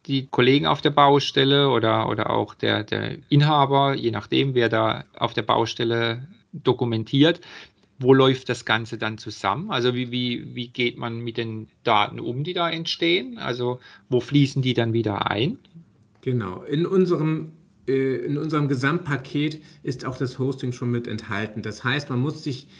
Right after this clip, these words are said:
Speaker 2: keine eigene Serverfarm mehr anschaffen. Das liegt bei uns sozusagen in der Cloud. Wir nehmen den Datenschutz, äh, super ernst. Das heißt,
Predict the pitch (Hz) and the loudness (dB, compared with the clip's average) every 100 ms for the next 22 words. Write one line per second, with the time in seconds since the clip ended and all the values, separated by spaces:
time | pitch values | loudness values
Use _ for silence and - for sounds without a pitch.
0 | - - 143 135 127 - 123 120 120 190 | -16 -6 -2 0 0 0 0 -2 -2 -4
1 | 208 180 175 165 151 147 147 127 131 117 | -4 -4 -4 -4 -4 -6 -6 -6 -8 -8
2 | - 127 120 135 151 151 127 - 127 120 | -10 -8 -8 -4 -4 -4 -8 -6 -6 -4
3 | 123 123 - - 143 127 113 - 165 226 | -4 -6 -8 -4 -2 0 -2 -4 -8 -8
4 | 269 - - 127 135 131 - - 135 139 | -10 -14 -6 2 2 2 -2 -2 -2 0
5 | 135 127 131 143 143 131 123 - - - | 0 0 -2 -2 -4 -4 -6 -8 -16 -10
6 | 123 - 135 127 180 202 156 160 185 208 | -10 -10 -6 -4 -2 -4 -4 -6 -6 -8
7 | - 127 135 135 131 | -10 -8 -4 -4 -6